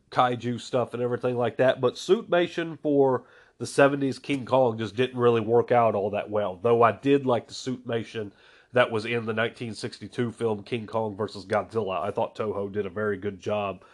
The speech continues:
with that, even though for some reason that version of Kong is, uh, frowned upon by most King Kong fans. I actually love that version of Kong, and I will fight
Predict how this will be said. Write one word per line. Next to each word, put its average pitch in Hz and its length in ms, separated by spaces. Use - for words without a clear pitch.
with 101 240
that, 104 280
even 107 260
though 107 140
for 104 160
some 110 300
reason 104 440
that 104 280
version 104 300
of 95 100
Kong 104 480
is, 101 220
uh, 98 440
frowned 131 440
upon 107 420
by 107 260
most 113 500
King 120 260
Kong 107 320
fans. 110 580
I 113 180
actually 107 360
love 113 280
that 101 180
version 107 300
of 95 120
Kong, 107 440
and 104 140
I 107 80
will 101 120
fight - 380